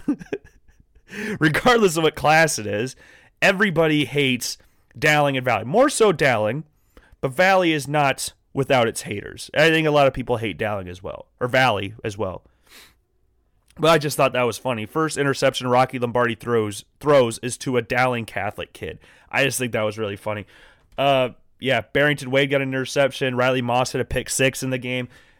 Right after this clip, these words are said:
Uh, it was just a very easy, easy game. Torrey Taylor balled out again, punting the ball.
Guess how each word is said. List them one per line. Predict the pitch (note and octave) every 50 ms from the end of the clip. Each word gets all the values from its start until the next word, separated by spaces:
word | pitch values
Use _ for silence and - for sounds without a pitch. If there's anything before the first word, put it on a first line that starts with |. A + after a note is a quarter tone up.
| _ _ _ -
Uh, | C#3+ D#3+ E3 D#3+
it | D3+
was | E3 D3+
just | B2+ D#3+ D3 - -
a | C3
very | A2+ A#2+ A#2 B2+ D3 D#3 D#3 D#3 - - _ _ _
easy, | - B2 C3+ D3 D#3 D3 C3+ D3 D3+ C#3+ C#3+ C#3+ C#3 B2+ _ _ _ _ _ _ _ _ _ _ _ _ _ _ _ _ _ _ _ _ _ _ -
easy | - A2+ A#2+ C3+ C3+ C3+ C3
game. | A2+ A2+ A2+ C3+ D3 C3+ A2+ G2
Torrey | - - C#3 C#3 C#3+ C#3+
Taylor | - - B2+ C3 C#3 C#3+ C#3+
balled | B2+ C3 B2+ C3 C3+ C3
out | C3 B2+
again, | A#2+ A2+ A#2+ B2+ C#3 B2+
punting | - - B2+ C3 B2+ C#3 C#3 C3+
the | C3+
ball. | B2 C3+ C3+ C#3 C#3 C#3+ C#3 -